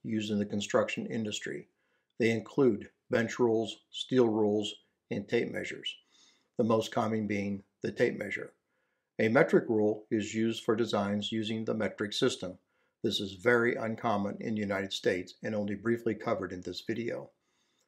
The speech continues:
An architect's and engineer's scale are also used to measure drawings. A fractional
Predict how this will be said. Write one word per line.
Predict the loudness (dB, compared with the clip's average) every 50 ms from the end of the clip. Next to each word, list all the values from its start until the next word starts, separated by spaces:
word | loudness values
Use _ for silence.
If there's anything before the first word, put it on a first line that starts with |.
| _ _ -4
An | 0
architect's | 2 2 2 2 0 -2 0 0 0 -2 -2 -6 -8 -6
and | -4 -2 0
engineer's | 0 0 0 0 -2 -2 -2 -2 -2 -4
scale | -4 0 4 4 4 4 4 0 -4 -8 -12 _ _
are | 2 4 4
also | 6 4 4 4 2
used | 0 -2 -2 -4 -6 -6 -8 -10 -14 -18 _ _ _ _ -6
to | -2 0
measure | 2 2 2 2 0 -4
drawings. | -4 -2 -2 -2 -2 -4 -6 -10 -12 -12 -14 -14 -14 _ _ _ _ _ _ _ _ _ _ _ _ _ 0
A | 0
fractional | 0 2 4 4 4 4 4 0 0 0 0 2 0 0 -2 -6